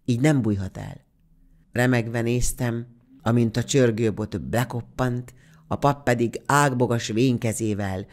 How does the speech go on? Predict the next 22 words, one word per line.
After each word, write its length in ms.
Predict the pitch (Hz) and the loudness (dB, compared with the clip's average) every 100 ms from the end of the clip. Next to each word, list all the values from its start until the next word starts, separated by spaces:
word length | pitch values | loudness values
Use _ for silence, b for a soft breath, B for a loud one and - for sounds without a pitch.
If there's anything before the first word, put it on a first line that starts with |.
| b b - | b b 2
csontból 500 | 135 151 135 147 139 | 4 6 6 4 4
faragott 600 | 143 135 135 120 131 104 | 2 2 2 2 2 4
donárcsüngőt 960 | 123 131 127 127 - 131 127 120 120 | 4 4 4 0 -2 0 2 2 2
akasztott 540 | - 113 110 - 107 - | 0 -4 -6 -6 -12 -4
kedvesem 500 | 113 98 98 - 98 | -4 -4 -6 -6 -8
nyakába. 600 | 98 - 101 95 95 120 _ _ _ _ _ _ _ | -8 -10 -10 -10 -12 -16 _ _ _ _ _ _ _
Ugrottam, 500 | 170 160 147 - 139 | -2 0 -2 0 2
hogy 160 | 135 127 | 2 2
letépjem 520 | 139 135 120 117 110 | 0 0 -2 -2 -4
róla 240 | 113 107 | -4 -2
a 60 | 107 | -2
jelet, 460 | 110 117 113 - _ _ _ _ _ _ | 0 -2 -4 -10 _ _ _ _ _ _
ami 220 | 113 120 | 0 2
áldozattá 680 | - 127 104 101 98 - 98 | 2 0 0 -4 -8 -8 -8
tette 380 | - 101 - 101 | -8 -10 -6 -4
őt. 400 | 110 107 - - _ _ _ _ _ | -2 -4 -8 -20 _ _ _ _ _
Ám 200 | - 107 | -4 -2
Thor, 460 | 107 - 131 131 131 b b b | -2 0 0 0 -4 b b b
a 100 | b | b
viharisten 680 | 120 143 139 131 - - 120 | 4 6 6 4 2 0 0
mohó 400 | 117 131 131 151 | 2 4 6 4
volt, 400 | 139 160 160 160 | 4 0 -2 -8